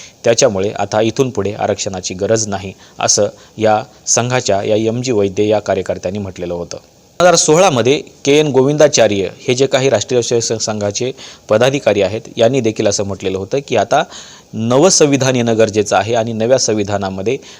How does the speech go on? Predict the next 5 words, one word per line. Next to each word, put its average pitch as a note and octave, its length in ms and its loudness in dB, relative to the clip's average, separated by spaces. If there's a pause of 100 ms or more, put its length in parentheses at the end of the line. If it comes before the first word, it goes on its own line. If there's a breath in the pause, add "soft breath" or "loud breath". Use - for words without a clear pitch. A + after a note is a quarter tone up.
(120)
आरक्षण A#2+ 440 0
हा A2 140 -4
विषयच G2+ 480 -2
नसेल. F2+ 280 -6 (500 loud breath)
आरक्षण D#3 480 2